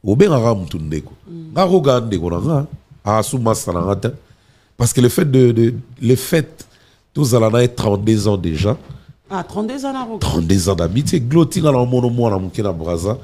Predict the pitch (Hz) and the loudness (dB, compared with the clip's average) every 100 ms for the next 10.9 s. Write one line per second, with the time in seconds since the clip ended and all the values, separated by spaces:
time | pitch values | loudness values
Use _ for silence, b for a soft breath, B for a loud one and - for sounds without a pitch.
0 | 180 185 175 95 104 101 120 110 101 98 | -8 -8 -6 -2 0 0 0 0 0 -2
1 | 78 73 - - 294 285 - 214 165 - | -2 -6 -12 -14 -14 -12 -12 -12 -12 -16
2 | _ 117 131 135 127 123 120 95 - 190 | _ 2 4 6 4 2 0 -2 0 0
3 | 247 202 104 95 92 80 90 85 78 123 | 0 0 0 -2 -4 -2 -2 -2 -4 -6
4 | 180 165 156 156 _ _ _ - 113 175 | -10 -10 -14 -18 _ _ _ -10 0 2
5 | 160 98 80 B B B B - - 220 | 4 2 -2 B B B B -18 0 0
6 | 247 - - - 117 139 180 123 117 139 | 0 -4 -14 -6 -2 2 2 2 4 2
7 | 127 - 107 156 - _ _ _ _ _ | 2 2 2 0 -4 _ _ _ _ _
8 | _ _ - 110 127 202 143 113 - 143 | _ _ -4 0 2 2 2 0 0 -2
9 | 123 104 101 98 - 107 123 - - 143 | 0 -2 -2 -4 -4 -6 -4 -6 -4 -2
10 | 147 160 156 131 107 87 73 76 | 0 0 0 0 -2 -6 -8 -14